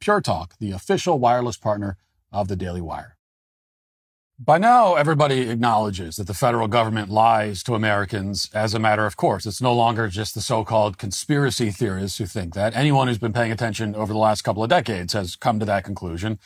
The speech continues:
After covid, after the recession that wasn't really a recession because they changed the definition of a recession,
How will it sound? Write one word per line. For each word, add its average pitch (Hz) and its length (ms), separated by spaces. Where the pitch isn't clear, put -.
After 110 260
covid, 135 460
after 110 420
the 95 100
recession 120 540
that 104 140
wasn't 104 260
really 147 220
a 123 60
recession 113 460
because 98 260
they 95 120
changed 101 380
the 101 60
definition 127 420
of 117 100
a - 20
recession, 110 600